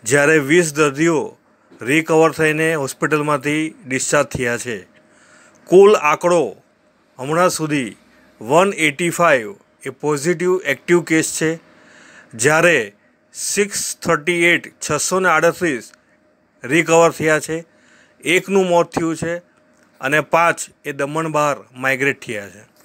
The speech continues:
આજના રોજે ચાર નવા કન્ટેનમેન્ટ ઝોન દમણમાં ડિક્લેર થયા છે, જેમાં એકતા એપાર્ટમેન્ટ ઓપોઝિટ રાજ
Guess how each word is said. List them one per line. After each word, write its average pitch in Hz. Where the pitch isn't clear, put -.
આજના 160
રોજે 151
ચાર 175
નવા 160
કન્ટેનમેન્ટ 156
ઝોન 143
દમણમાં 151
ડિક્લેર 135
થયા 120
છે, 135
જેમાં 156
એકતા 160
એપાર્ટમેન્ટ 165
ઓપોઝિટ 147
રાજ 151